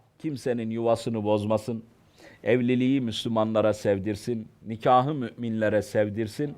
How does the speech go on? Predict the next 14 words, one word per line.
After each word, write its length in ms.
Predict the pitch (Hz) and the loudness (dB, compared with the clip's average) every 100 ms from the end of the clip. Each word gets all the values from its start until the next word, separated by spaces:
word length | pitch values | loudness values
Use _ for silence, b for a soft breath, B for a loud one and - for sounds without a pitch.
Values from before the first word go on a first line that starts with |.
| - B B B B 98 | -18 B B B B -6
ve 280 | 117 170 131 101 | 0 0 0 -6
buna 260 | 123 151 | -2 2
razı 440 | 123 107 104 92 196 | 4 4 4 4 4
olmayı 500 | 175 131 117 110 104 | 4 4 2 2 0
nasip 380 | 98 - 98 85 | -6 -6 -8 -8
etsin. 320 | 80 - - _ _ _ _ b b b | -12 -18 -20 _ _ _ _ b b b
Biz 320 | 131 170 113 | -2 0 0
bu 120 | 131 | -2
dünyaya 600 | 127 131 131 123 127 117 | 0 0 4 4 4 2
keyfe, 640 | - 120 113 120 117 104 - _ _ | -2 -4 -4 0 0 0 -4 _ _
zevk 440 | - 120 127 - | -4 0 0 0
ve 100 | 117 | -4
sefaya 500 | - 107 107 104 104 | -2 -2 2 2 2
gelmedik. 580 | 92 104 98 82 78 | 2 2 2 -2 -10